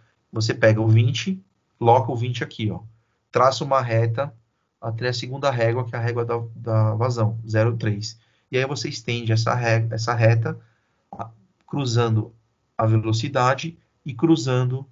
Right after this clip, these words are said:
a, a perda de carga, tá vendo? Então, você vai ter uma velocidade no sistema, né? A água vai sair com quanto de velocidade da caixa de água? Zero noventa e sete metros por segundo. Aqui tá errado, tá? Não é litros por segundo, é metros por segundo. Velocidade é metros por segundo.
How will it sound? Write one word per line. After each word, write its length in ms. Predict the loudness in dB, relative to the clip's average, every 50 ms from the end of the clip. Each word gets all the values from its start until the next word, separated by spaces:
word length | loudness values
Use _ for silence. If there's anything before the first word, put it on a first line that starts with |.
| _ _ _ _ _ _ _ -6
a, 640 | -2 0 0 2 2 2 2 2 2 2 2 0 0 -2
a 40 |
perda 220 | 0 0 0 0 0
de 140 | -2 -4 -2
carga, 400 | -2 0 0 0 0 -2 -4 -8 -10
tá 80 | -10 -8
vendo? 240 | -4 -2 0 0 0
Então, 180 | 0 -2 -2
você 220 | -4 -4 -6 -4 -2
vai 180 | -2 -2 -2
ter 380 | -2 -2 -2 -2 -2 -2 -6 -10 _ _ _ _ _ _ -8
uma 180 | -2 0 0
velocidade 600 | 0 0 0 -2 -2 -4 -2 0 2 2 2 0
no 100 | -2 -4
sistema, 580 | -4 -6 -8 -8 -6 -4 -2 -2 0 -2 -2 -6 -6
né? 240 | -6 -4 -4 -4 -4 -2
A 140 | 2 2
água 300 | 2 4 2 0 -4 -6 -10 _ _ _
vai 120 | -4 -2
sair 200 | -2 0 0 -2
com 140 | -2 -4 -8
quanto 320 | -4 -4 -2 -2 -2 -2 -2
de 100 | -2 -2
velocidade 560 | 0 0 0 0 -2 -2 -4 -4 -4 -4 -4
da 80 | -6
caixa 280 | -6 -4 -4 -6 -4 -4
de 120 | -2 0
água? 300 | 0 0 0 -2 -6 -10 -14 -16 -20 _ _ _ _ _ _ _ _ _ _ -20 -18 -10
Zero 340 | -4 2 4 4 4 4 2
noventa 320 | 0 -4 -6 -6 -6 -6 -8
e 60 | -6
sete 540 | -2 0 0 0 0 -2 -6 -8 -10 -12 -14 _ _ _ _ _ _ -10
metros 320 | -4 -2 0 0 -2 -4
por 140 | -6 -8 -6
segundo. 400 | -6 -6 -4 -4 -4 -4 -4 -4
Aqui 140 | -6 -8 -4
tá 100 | -2 -2
errado, 340 | 0 2 2 0 0 0 -6
tá? 160 | -6 -4 -2 -2
Não 100 | 0 2
é 60 | 2
litros 180 | 2 0 0
por 140 | -4 -6 -6
segundo, 360 | -8 -6 -6 -6 -6 -6 -6
é 40 | -4
metros 360 | -2 0 2 2 2 2 0
por 140 | -4 -6 -8
segundo. 380 | -8 -8 -6 -6 -6 -6 -6 -6
Velocidade 500 | -6 -4 -4 -4 -2 -2 0 0 0 0
é 40 | 0
metros 280 | 0 2 2 2 2 0
por 140 | -4 -8
segundo. 380 | -10 -10 -8 -6 -6 -6 -6 -10